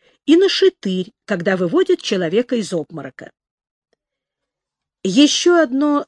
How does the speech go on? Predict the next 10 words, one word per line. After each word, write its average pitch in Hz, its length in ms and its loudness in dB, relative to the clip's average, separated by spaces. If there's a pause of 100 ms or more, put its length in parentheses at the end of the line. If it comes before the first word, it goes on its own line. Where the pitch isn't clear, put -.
замечательное 233 1000 -2
применение 180 760 -4 (640)
чеснок 269 400 0
нашёл 269 400 0
при 254 180 -2
лечении 226 540 -2
симптомов, 214 760 -2
подобных 247 600 0 (320)
эпилептическому 254 1000 -2
припадку, 233 800 -2